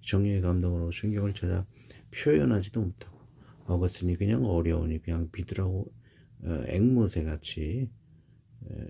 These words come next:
앵무새같이 똑같이 설교하시는 여러 목회자도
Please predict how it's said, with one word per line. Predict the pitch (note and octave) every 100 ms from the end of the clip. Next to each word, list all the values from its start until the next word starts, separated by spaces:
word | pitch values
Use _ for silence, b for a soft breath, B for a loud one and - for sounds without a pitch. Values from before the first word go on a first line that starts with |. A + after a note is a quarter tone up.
| -
앵무새같이 | F#2 G2 F2+ E2 D2 -
똑같이 | - - A#2+ C3
설교하시는 | B2+ A2 F#2+ E2+ F2 - E2 E2+ - - B B B B B
여러 | F2+ F2+
목회자도 | E2+ - - E2+ D#2 D#2 D2+ F2+ G2+